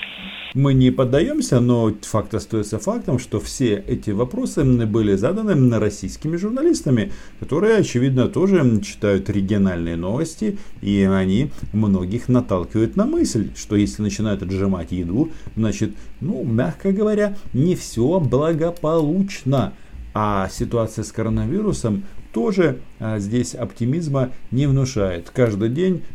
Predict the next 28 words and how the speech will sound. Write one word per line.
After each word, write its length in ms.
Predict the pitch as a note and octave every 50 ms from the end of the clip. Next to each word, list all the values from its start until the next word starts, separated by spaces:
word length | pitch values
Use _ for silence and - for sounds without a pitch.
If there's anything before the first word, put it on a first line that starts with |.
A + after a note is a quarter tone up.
| -
тысячи 420 | - B2+ B2 - A2 G2 - - G#2+
и 60 | G#2
тысячи 540 | G2+ G#2 G#2+ F#2+ - G2+ G2 - - G#2 G2
новых, 560 | G2+ A2+ A2+ G#2+ G2+ F#2+ E2+ F2+ E2 - -
а, 540 | F#2+ F2+ F2 E2+ E2 D#2+ D#2+ D#2+ D#2+ D#2 D#2+ E2
случаев 560 | - - - G#2 G2 G2 - F#2+ F#2+ F2 - -
инфицирования. 920 | G#2+ A2 G#2+ - B2+ B2 - - G#3+ G3+ F#3+ F#3 E3+ D#3 C#3+ C3 - - - - - - - - - - -
А, 580 | - G2 G2+ G2 G2 F#2+ F#2 F2+ F2+ F2 E2+ E2+ F2 F2 E2 - - - -
погибло 500 | - A#2 A#2 A#2+ A2 A2 G#2 G2 G2+ G2
уже 240 | G2 G2 F#2+ F#2 G2+ G2
больше 580 | G#2 G2+ G#2 G#2 G2 F#2+ - - G2 F#2+ - - - - - -
ста 320 | - - - A2+ G2+ G2
человек, 480 | G2+ - G#2+ A2 A#2 C#3+ E3+ F#3+ F#3+ G3
и 460 | - G2+ G#2 G#2 G#2 G2+ G2 F#2+ - - - -
конца 520 | - A#2+ A#2+ A#2 - - B2+ A#2+ G#2 G2+
и 80 | F#2+ F#2+
края 320 | - B2+ D#3 F3+ G3 F#3
этому 400 | E3 - D3 C#3 C#3 C3 - - - - - -
пока 440 | - A2 G2+ - - C#3 E3 E3 - - - -
особо 400 | A2+ G#2+ - - D3+ D#3 D#3 D#3+
не 140 | C3 C#3 D#3
видно. 420 | E3+ F#3 D#3+ A2 G#2 G#2 G2 G2 G2
И 240 | G2+ G#2+ G#2 G2+ - - - -
в 80 | G#2+ G2
данном 280 | G#2+ B2 B2 A#2+ A#2+
случае 520 | A2+ - B2+ B2 A#2+ - A#2 A2+ G#2 G2 - - - - -
даже 360 | G#2+ G#2 G#2+ A2+ G2 G#2 A2
как-то 420 | G2 G#2+ G2+ - - - A2 G2